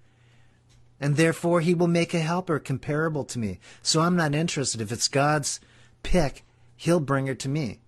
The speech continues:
but I don't have to be brought to her. And by the way, with regard to all of the other things that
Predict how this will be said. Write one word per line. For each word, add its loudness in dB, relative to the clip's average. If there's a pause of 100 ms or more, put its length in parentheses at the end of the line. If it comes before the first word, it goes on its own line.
but 0
I 4
don't -2
have -6
to -10
be -4
brought -2
to -10
her. -8 (1400)
And -6
by -2
the -4
way, -4 (840)
with -4
regard -2
to -8
all -2
of -6
the -8
other -4
things -8
that -8